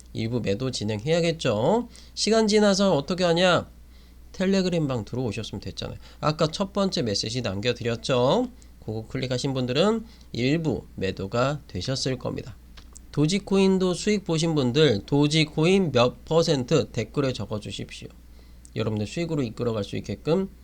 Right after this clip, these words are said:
열심히 도와드릴 겁니다. 이해되셨죠?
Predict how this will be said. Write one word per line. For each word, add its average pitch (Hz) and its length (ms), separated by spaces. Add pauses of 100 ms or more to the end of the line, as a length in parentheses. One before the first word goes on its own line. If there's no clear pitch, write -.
(160)
열심히 113 540
도와드릴 139 460
겁니다. 117 460 (420)
이해되셨죠? 127 960